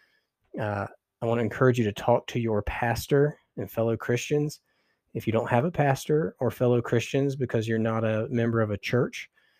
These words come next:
I wanna encourage you to just go to the closest church to you tomorrow and talk to the pastor there.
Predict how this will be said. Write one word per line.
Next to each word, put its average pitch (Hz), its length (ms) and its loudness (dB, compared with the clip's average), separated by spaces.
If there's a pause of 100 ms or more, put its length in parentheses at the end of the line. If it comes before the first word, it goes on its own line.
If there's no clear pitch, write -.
(360)
I - 40 -8
wanna 110 140 -2
encourage 117 440 0
you 123 280 6
to 110 680 0
just 120 280 -8
go 120 320 4
to 123 180 -4
the 107 180 -4 (280)
closest - 760 2 (180)
church - 480 -4 (500)
to - 120 -4
you 101 300 -4 (200)
tomorrow 98 580 -4 (380)
and 110 120 -4
talk 107 220 2
to 120 80 0
the 104 80 -4
pastor 104 460 -2
there. 101 320 -6